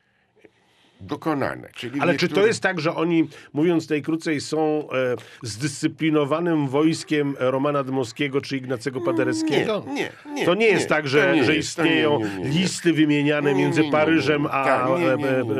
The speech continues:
Speaker 1: nie, nie, nie,
Speaker 2: e,
Speaker 1: nie.
Speaker 2: Poznaniem?
Speaker 1: Sympatie są po stronie endeckiej, ale to nie jest takie bezpośrednie, bezpośrednie
Speaker 2: Czyli w tym
Speaker 1: przełożenie.
Speaker 2: sensie listy są raczej z Warszawy od Piłsudskiego do P O W,
Speaker 1: W, tak.
Speaker 2: ale też jakoś nie
Speaker 1: Tak,
Speaker 2: do końca
Speaker 1: nie do
Speaker 2: jasne.
Speaker 1: końca, zwłaszcza że,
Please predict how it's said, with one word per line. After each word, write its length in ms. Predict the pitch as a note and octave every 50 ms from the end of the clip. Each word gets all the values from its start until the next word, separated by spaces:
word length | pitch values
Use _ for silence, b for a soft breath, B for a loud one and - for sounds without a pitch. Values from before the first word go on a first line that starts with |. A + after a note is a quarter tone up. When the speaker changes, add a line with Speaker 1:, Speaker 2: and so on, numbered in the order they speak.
| C3 C3
Speaker 1:
nie, 80 | A#2+ -
nie, 300 | C3 C3 C3 B2+ B2+ B2
nie, 140 | B2 B2+ C#3
Speaker 2:
e, 40 |
Speaker 1:
nie. 160 | - A#2 A#2 A2+ - B B B B B _
Speaker 2:
Poznaniem? 500 | - D3 C3+ C3+ C#3+ A#2 G2+ F#2+ F2+ E2+ - B B B B
Speaker 1:
Sympatie 640 | - - C#3+ C3+ C3 D#3 C#3+ C3 A2+ - G2 G#2+
są 260 | - - A#2+ G2+ F#2+ F2
po 120 | - D#2
stronie 480 | - - - E2 E2+ D#2 E2+ E2 D#2+ D#2+
endeckiej, 520 | E2 F2 F2 F#2+ A2+ A2+ - - - F#3+
ale 120 | F3+ F3 E3+
to 100 | F3 D#3+
nie 140 | D#3 D#3+ D#3+
jest 160 | D3+ C3+ -
takie 240 | - B2+ B2+ - B2+
bezpośrednie, 840 | A2 G#2 A2 A2 - - G2 - - - G#2 G#2 A2+ A2+ G2+ F#2+ G#2+ B B B B B B B B B B B
bezpośrednie 800 | B B2 C3+ C3 - - G2+ G2 - - F#2+ G#2+ A2 A2+ A2 G2
Speaker 2:
Czyli 220 | - E3 D#3 D#3+
w 20 | F2+
tym 80 | F2 A#2+
Speaker 1:
przełożenie. 240 | G#3+ A#3 A#3 - F3+
Speaker 2:
sensie 500 | F#3 F3 E3+ E3 E3 D#3+ D#3+ D3+ D3 B2+
listy 440 | C3+ D3 D#3 G3 G3+ - - - F3+
są 260 | - E3 D#3+ D3+ D3+
raczej 380 | D3 F3+ G#3 - - E3+ D#3+ D3+
z 140 | C3 A2+ E3
Warszawy 580 | D#3 D3 C#3+ C#3 - - E3 F3+ F3 D#3+ D#3+
od 140 | D3+ C#3+ C#3+
Piłsudskiego 800 | - D3+ D3 C3+ - C#3+ C3+ - - - D3+ D3+ D3+ D3 C#3+ C3+
do 200 | B2 A#2+ C3 B2+
P 180 | A#2+ A#2 C3+ B2
O 160 | B2 A#2+ A#2 G#2
W, 360 | A2+ C#3 E3 G3 G#3 F#3+ F#3+
Speaker 1:
W, 20 | -
tak. 100 | - -
Speaker 2:
ale 200 | B2 - F#3 F3+
też 240 | F3 A3+ G#3 - -
jakoś 260 | G3+ F3 - F#3+ -
nie 40 | E3+
Speaker 1:
Tak, 100 | F3+ F3
Speaker 2:
do 100 | D#3+ E3+
końca 340 | C#3+ D3 F3 - C#3+ C#3+ -
Speaker 1:
nie 60 | -
do 40 | B2+
Speaker 2:
jasne. 140 | C3 B2+ A#2
Speaker 1:
końca, 260 | G#2+ G#2+ A2+ A#2 - A#2
zwłaszcza 400 | A#2 C3+ D#3 E3 - D#3+ D3 D3
że, 180 | D3 C#3+ C#3+